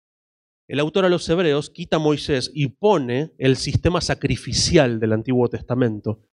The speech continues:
del Antiguo Pacto, al cual ellos querían volver, al cual ellos estaban considerando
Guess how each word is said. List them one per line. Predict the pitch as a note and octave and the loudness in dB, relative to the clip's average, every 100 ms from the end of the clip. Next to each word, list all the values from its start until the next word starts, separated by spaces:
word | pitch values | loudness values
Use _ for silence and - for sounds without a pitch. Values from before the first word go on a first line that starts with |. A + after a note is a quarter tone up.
| - | -4
del | A2+ | -2
Antiguo | A2 B2 A#2+ - | 0 0 -2 -2
Pacto, | A#2 - A2 G#2+ _ _ - | -6 -4 -6 -6 _ _ -6
al | A#2 | 0
cual | C3 | 2
ellos | B2+ A#2+ | 2 -2
querían | B2 A#2+ A2+ | -2 0 0
volver, | A2 A2 A2+ - _ _ _ _ _ _ | -2 0 0 -4 _ _ _ _ _ _
al | B2 | -4
cual | D3 D3+ | 0 0
ellos | D3 | -2
estaban | - C#3+ C#3 | -2 -2 0
considerando | A#2+ A#2 - A2+ A#2 D3+ A#2+ G#2+ G2 | -2 -4 -4 -2 2 2 2 -2 -8